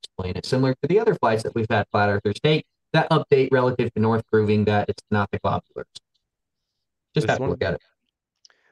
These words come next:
Speaker 2: This one coming in from, do appreciate it. Earth first, space later strikes again, says, "All of nature obeys the laws of nature. Water, gas, et cetera.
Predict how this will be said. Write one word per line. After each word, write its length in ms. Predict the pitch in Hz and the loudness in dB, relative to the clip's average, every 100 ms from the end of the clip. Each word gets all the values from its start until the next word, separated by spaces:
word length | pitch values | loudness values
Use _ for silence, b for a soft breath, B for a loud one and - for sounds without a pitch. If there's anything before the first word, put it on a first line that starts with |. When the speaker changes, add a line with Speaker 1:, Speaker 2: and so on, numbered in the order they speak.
| _ _ | _ _
Speaker 2:
This 120 | - | -16
one 100 | 202 | -10
coming 260 | 202 196 | -6 -6
in 140 | 170 135 | -6 -6
from, 340 | 156 139 98 | -4 -4 -6
do 140 | 127 185 | -10 -10
appreciate 540 | - 117 - 98 98 | -10 -10 -10 -8 -6
it. 140 | 135 - _ _ _ _ _ _ _ - | -6 -10 _ _ _ _ _ _ _ -8
Earth 340 | 107 165 185 _ | -6 -6 -8 _
first, 580 | _ 135 131 139 - - - | _ -4 -2 -2 -8 -20 -20
space 640 | - - 107 107 120 - 110 | -20 -10 -8 -8 -10 -14 -12
later 560 | 101 104 104 82 64 | -8 -8 -8 -10 -16
strikes 560 | - - - 82 90 - | -20 -20 -14 -12 -12 -14
again, 520 | 131 135 143 113 107 | -12 -10 -8 -8 -10
says, 300 | - 110 101 - - | -10 -10 -10 -10 -2
"All 300 | 131 202 262 | 0 0 -2
of 80 | 226 | -4
nature 480 | 156 139 117 135 | -2 -2 -4 -6
obeys 800 | 113 131 98 - 131 143 147 131 | -2 -4 -4 -2 0 2 0 -2
the 120 | 156 | -2
laws 600 | 143 117 113 110 110 104 107 | -2 0 2 2 0 -4 -8
of 160 | 98 | -8
nature. 520 | 110 117 107 92 90 _ _ _ _ b - | -4 -4 -6 -12 -18 _ _ _ _ b -2
Water, 600 | 98 110 120 120 120 127 | 4 6 6 2 0 -4
gas, 640 | 110 104 104 113 120 - | -6 0 0 2 0 -4
et 100 | 120 | -14
cetera. 440 | - 175 110 - | -2 0 0 -4